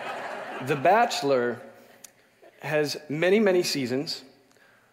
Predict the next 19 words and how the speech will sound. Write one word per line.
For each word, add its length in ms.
Only 280
two-thirds 960
of 100
the 80
seasons 480
actually 500
end 400
in 60
proposals. 840
And 100
of 180
those 200
five 520
proposals, 960
only 240
a 60
few 380
actual 460
weddings. 680